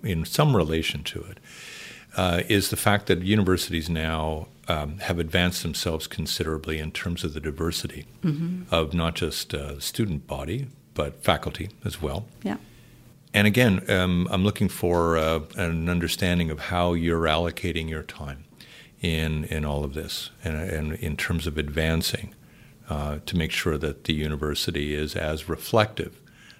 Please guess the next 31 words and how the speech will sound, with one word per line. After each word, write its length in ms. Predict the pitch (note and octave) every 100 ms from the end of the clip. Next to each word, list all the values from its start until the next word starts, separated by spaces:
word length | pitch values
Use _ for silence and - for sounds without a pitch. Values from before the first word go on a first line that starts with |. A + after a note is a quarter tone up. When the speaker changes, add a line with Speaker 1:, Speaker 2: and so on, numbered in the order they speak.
| -
Speaker 1:
of 100 | D#2
the 80 | D#2+
community 500 | - E2 D#2 D2+ C#2+
it's 200 | C#2+ -
serving 600 | - F#2 F2 F2 E2+ D#2+
and 380 | D2 C#2 C#2
the 100 | C#2
people 400 | - - - - D2
that 120 | D#2
it 140 | C#2+
wants 400 | E2 D2+ D2+ -
to 160 | - D2
necessarily 800 | D2+ D2 - - F2 D2 C#2+ C#2+ - - -
spring 440 | - - F#2+ D#2+
forward 500 | D2 - E2 D2+ C2
into 280 | D#2 F2+ F2
that 240 | C#2+ C#2+
community 400 | - D2+ D2 C#2+
for 160 | C#2 E2+
generations. 760 | D2 D2 D2 F#2+ G2+ - - - - - - - -
Speaker 2:
Yeah, 120 | A3+
I 60 | G#3+
think 160 | B3+
this 100 | G3+
is 100 | G3+
an 40 | F#3
important 300 | D#3+ F3 C3
issue 180 | D#3
of 60 | E3
our 100 | D3
time. 560 | D3 E3 E3 D3 D3